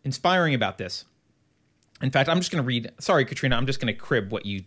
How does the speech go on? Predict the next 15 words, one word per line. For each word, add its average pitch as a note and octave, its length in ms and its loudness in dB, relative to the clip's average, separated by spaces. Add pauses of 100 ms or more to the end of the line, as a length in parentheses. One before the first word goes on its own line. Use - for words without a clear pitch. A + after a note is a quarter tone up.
(140)
you G#2 160 -8
sent F#2+ 240 -4
me. F#2 140 -12 (280)
She - 160 -8
said, C3+ 260 0 (420)
<laughs> - 400 -20
uh, B2+ 380 2 (160)
"Almost F3 300 10
half A3+ 260 4
of G3+ 100 -8
Trump E3+ 220 -2
supporters D#3 420 -4
want C3+ 260 0
limited D3 360 0
franchise. A#2+ 540 -2